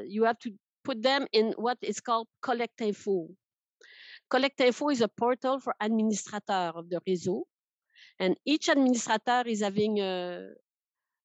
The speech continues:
a, a password, and all the documents, they receive notification. So around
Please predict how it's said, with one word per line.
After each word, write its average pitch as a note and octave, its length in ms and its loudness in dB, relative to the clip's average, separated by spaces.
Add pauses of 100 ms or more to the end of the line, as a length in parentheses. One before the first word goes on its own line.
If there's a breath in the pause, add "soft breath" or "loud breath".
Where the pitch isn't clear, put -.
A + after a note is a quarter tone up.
a, F3 100 -2 (140)
a F3+ 80 0
password, G#3 800 4 (100)
and F#3 420 0 (280)
all A#3+ 240 4
the A#3+ 120 6
documents, A#3 500 2
they A3 80 2
receive B3 340 -2
notification. G3+ 1040 -2
So G3 320 -8
around B3+ 500 4